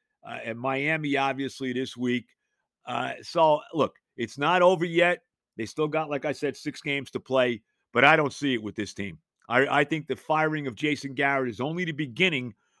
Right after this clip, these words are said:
of what the shakeup is gonna be at the end of the year for the Giants. Daniel Jones has been underwhelming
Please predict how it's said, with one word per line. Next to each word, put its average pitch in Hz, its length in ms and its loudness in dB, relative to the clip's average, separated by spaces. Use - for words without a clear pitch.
of 113 140 -2
what 123 180 -2
the 113 60 -6
shakeup 151 560 0
is 123 120 -10
gonna 135 140 -4
be 131 200 0
at 123 80 -2
the 120 180 -6
end 123 140 -4
of 120 60 -4
the 123 60 -6
year 120 220 -4
for 110 140 -14
the 107 80 -10
Giants. 110 520 -8
Daniel 165 280 6
Jones 151 340 2
has 123 100 -4
been 113 160 -4
underwhelming 165 840 0